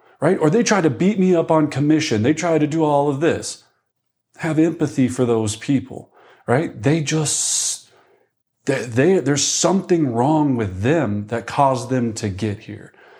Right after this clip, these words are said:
There's something terrible in their lives that made them this way. And if you allow that to bother you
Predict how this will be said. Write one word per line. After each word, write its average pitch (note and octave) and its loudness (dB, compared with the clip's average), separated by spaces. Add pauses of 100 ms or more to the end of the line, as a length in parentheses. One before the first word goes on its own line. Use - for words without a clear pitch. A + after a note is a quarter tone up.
(180)
There's A2+ -2
something E3+ 2
terrible C3 0
in G#2+ -2
their C#3 2
lives G#2 -2 (260)
that A#2+ 2
made B2 2
them A2+ 0
this A2 -2
way. C#3+ -2 (300)
And A#2 0
if G#2+ 0
you D3 2
allow C3 2
that B2+ 0
to A#2 -2
bother A2 0
you G3 -6